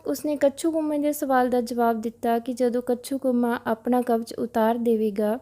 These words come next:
ਤਾਂ ਉਹ ਡਰੈਗਨ ਬਣ ਜਾਵੇਗਾ। ਮੁੰਡਾ ਆਪਣੇ ਸਵਾਲਾਂ ਦੇ ਜਵਾਬ ਲੈ ਕੇ ਵਾਪਸ ਆ ਗਿਆ।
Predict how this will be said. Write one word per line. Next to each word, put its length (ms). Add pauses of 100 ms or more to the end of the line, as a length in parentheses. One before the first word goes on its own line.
(520)
ਤਾਂ 80
ਉਹ 100
ਡਰੈਗਨ 500
ਬਣ 180
ਜਾਵੇਗਾ। 540 (420)
ਮੁੰਡਾ 280
ਆਪਣੇ 300
ਸਵਾਲਾਂ 440
ਦੇ 140
ਜਵਾਬ 400
ਲੈ 160
ਕੇ 180
ਵਾਪਸ 420
ਆ 120
ਗਿਆ। 300